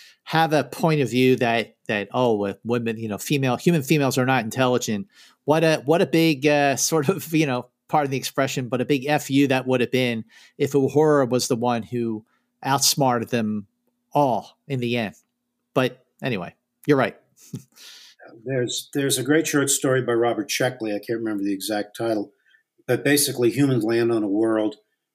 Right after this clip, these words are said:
Speaker 2: where the females outnumber the, the males something like five hundred to one. And so the males have to constantly kill females.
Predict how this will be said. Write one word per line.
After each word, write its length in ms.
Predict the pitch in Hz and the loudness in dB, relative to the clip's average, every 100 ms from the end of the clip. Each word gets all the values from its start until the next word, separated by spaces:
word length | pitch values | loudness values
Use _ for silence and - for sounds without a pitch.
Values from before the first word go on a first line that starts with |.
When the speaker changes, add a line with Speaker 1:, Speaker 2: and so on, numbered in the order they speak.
| _ - | _ -8
Speaker 2:
where 360 | 107 104 101 | -4 -2 -2
the 80 | 101 | -2
females 560 | 98 139 127 117 113 104 | -2 0 2 2 0 -2
outnumber 400 | 107 110 120 110 | -2 -2 -2 -2
the, 200 | 107 - | -4 -6
the 80 | 98 | -6
males 640 | 104 110 110 98 - - _ _ _ _ | 0 2 2 0 -2 -4 _ _ _ _
something 520 | - - 127 107 110 | -10 -4 -2 0 0
like 240 | 110 107 | 0 -4
five 240 | - 113 107 | -4 -2 -2
hundred 260 | 110 104 | -2 -2
to 80 | 95 | -2
one. 400 | 95 127 104 76 _ _ _ _ _ _ | 0 0 0 -4 _ _ _ _ _ _
And 140 | 107 104 | -6 -2
so 380 | 127 110 110 95 | 0 0 0 -2
the 80 | |
males 340 | 110 131 120 113 | 0 0 0 0
have 140 | 113 - | -4 -6
to 60 | |
constantly 600 | 117 139 139 - 113 104 | -8 -4 -2 -2 -4 -6
kill 280 | 101 - 127 | -4 0 0
females. 640 | - 120 117 110 101 - | 0 0 0 0 -2 -4